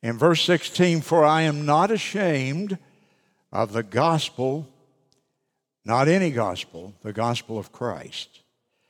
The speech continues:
For it is the power of God unto salvation to every one that believeth,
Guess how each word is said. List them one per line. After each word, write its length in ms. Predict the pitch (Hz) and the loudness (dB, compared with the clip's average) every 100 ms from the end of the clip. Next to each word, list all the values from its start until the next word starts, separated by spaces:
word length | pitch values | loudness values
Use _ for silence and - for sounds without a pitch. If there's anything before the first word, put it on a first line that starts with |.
| _ _ | _ _
For 180 | - 123 | -4 2
it 80 | 147 | 4
is 200 | 170 127 | 4 2
the 80 | 139 | -4
power 600 | - - 185 180 185 165 | -4 0 2 2 4 2
of 180 | 147 123 | 2 -2
God 560 | 127 90 80 78 82 _ _ _ _ | -4 -4 -6 -12 -14 _ _ _ _
unto 380 | 123 151 143 147 | 0 0 0 -4
salvation 1040 | - 143 135 120 113 131 - 78 78 - _ _ _ _ _ _ _ | -2 -2 -2 -2 -2 -4 -12 -18 -20 -20 _ _ _ _ _ _ _
to 240 | 131 113 113 - | -2 -2 -4 2
every 600 | 170 202 202 175 202 196 | 4 4 2 -4 -2 -2
one 500 | 180 160 123 92 82 | -2 -4 -4 -6 -10
that 220 | 98 101 | -10 -8
believeth, 720 | 104 98 104 107 143 147 - | -6 -6 -6 -4 -6 -8 -18